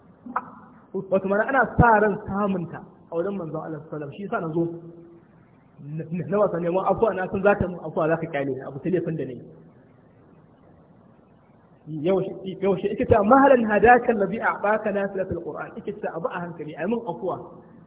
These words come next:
Ka kai Allah subhanahu wa ta'ala ya shirye ka da wato an risala ta Al-Qur'ani. An gane da a cikin Al-Qur'ani akwai wa'azuzzuka da kuma rabewa tsakanin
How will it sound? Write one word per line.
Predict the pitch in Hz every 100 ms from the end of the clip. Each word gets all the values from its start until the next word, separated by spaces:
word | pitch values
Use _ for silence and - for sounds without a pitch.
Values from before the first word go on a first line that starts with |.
| - - - _ _ _ _ - _ _ _ _ _ _ _ _ -
Ka |
kai | 160 220
Allah | 262 226
subhanahu | 214 226
wa | 214
ta'ala | 196 202
ya | 202 247 247
shirye | - 220 180 214 220 214
ka | 190 143 - - - - - _ _ - - - - - _ - _ _ - _ - 147
da | 180 165 - - - - - _
wato | 170 170 170
an | 180
risala | 214 196 - 220 220
ta | 220 208
Al-Qur'ani. | 180 170 165 185 196 190 156 127 - - - _ -
An | 175
gane | 180 208
da | 190
a | 175 165
cikin | - 254
Al-Qur'ani | 220 202 214 208
akwai | - 220 214
wa'azuzzuka | 226 196 196 196 202 - 180 - - - - - _ _ _ _ _ _ _ _ -
da | 175
kuma | 220 240
rabewa | 233 208 208
tsakanin | 185 208 208 208